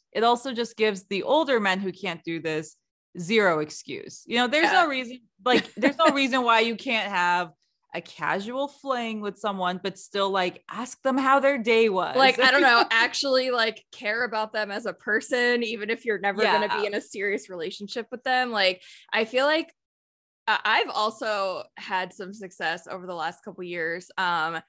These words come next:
Speaker 2: with men in their mid-twenties, um, a topic some of my friends love to make fun of me for, but, um, I just, just
Speaker 1: <laughs>
Speaker 2: found them, like, less jaded and, like, like you, like,
Speaker 1: Yeah.
Speaker 2: kind of like what you're saying, more genuine. Like, I feel like they approach dating with just a more genuine,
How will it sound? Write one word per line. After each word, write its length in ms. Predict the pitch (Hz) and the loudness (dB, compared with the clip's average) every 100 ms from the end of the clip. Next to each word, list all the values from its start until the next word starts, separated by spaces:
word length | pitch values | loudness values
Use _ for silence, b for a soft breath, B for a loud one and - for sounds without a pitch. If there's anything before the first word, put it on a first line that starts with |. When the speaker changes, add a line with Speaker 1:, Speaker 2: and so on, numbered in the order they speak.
| _ _ - | _ _ -10
Speaker 2:
with 180 | 202 196 | -10 -6
men 340 | 185 180 175 | -4 -4 -6
in 200 | - 180 | -8 -8
their 400 | 175 165 160 160 196 | -6 -4 -4 -4 -6
mid-twenties, 840 | 180 170 - 165 160 151 180 - | -8 -8 -12 -10 -8 -8 -8 -4
um, 280 | 165 165 147 | -2 -2 -4
a 60 | 165 | -8
topic 580 | - 156 160 151 156 - 233 | -8 -6 -4 -4 -6 -14 -14
some 220 | - 185 | -10 -10
of 60 | 170 | -6
my 120 | 170 | -8
friends 360 | 175 160 160 | -4 -4 -4
love 260 | 175 165 160 | -6 -6 -6
to 100 | - | -8
make 220 | 165 160 | -8 -8
fun 180 | - 147 | -6 -6
of 120 | 165 | -6
me 160 | 208 147 | -8 -12
for, 400 | - 190 196 254 | -8 -2 2 2
but, 360 | 226 202 190 - B B - | 4 6 6 2 B B 2
um, 400 | 240 208 214 254 | 6 6 6 6
I 160 | 240 247 | 6 4
just, 280 | 330 339 - | 0 -4 -4
just 160 | 349 | -4
Speaker 1:
<laughs> 80 | 220 | 0
Speaker 2:
found 320 | 269 294 320 | 2 2 2
them, 240 | 320 311 302 | -2 -2 -4
like, 420 | 294 277 269 _ _ _ _ _ _ _ | 0 0 -2 _ _ _ _ _ _ _
less 600 | 220 220 240 285 - - _ _ _ _ | -4 0 0 0 -10 -20 _ _ _ _
jaded 800 | 185 220 214 311 220 98 123 175 | -10 -2 0 0 -2 -2 -4 -4
and, 300 | 196 220 220 | -2 0 0
like, 320 | 214 214 208 226 | 0 0 -2 -6
like 220 | 233 254 | -6 -6
you, 100 | 220 - | -16 -2
like, 180 | 247 196 | 0 2
Speaker 1:
Yeah. 180 | 170 | 0
Speaker 2:
kind 160 | 254 294 | 0 0
of 80 | 294 | -2
like 160 | 302 | -4
what 120 | 294 240 | -4 -4
you're 140 | 240 | -4
saying, 460 | - 247 254 202 196 | -4 -6 -4 -6 -6
more 200 | 233 226 | -4 -4
genuine. 680 | 190 190 220 190 170 165 | -4 -4 -4 -4 -4 -6
Like, 160 | 170 185 | -6 -6
I 80 | 185 | -6
feel 180 | 214 202 | -4 -2
like 240 | 208 196 | -4 -2
they 400 | 180 175 180 170 - | -2 0 0 -2 -4
approach 560 | 170 - 185 180 - | -8 -6 -6 -6 -8
dating 440 | 196 180 175 170 180 | -8 -6 -4 -6 -8
with 180 | 180 - | -12 -12
just 220 | 196 - | -14 -8
a 80 | 190 | -8
more 240 | 208 214 | -4 -6
genuine, 760 | 202 190 196 190 185 185 185 | -4 -6 -6 -4 -4 -4 -6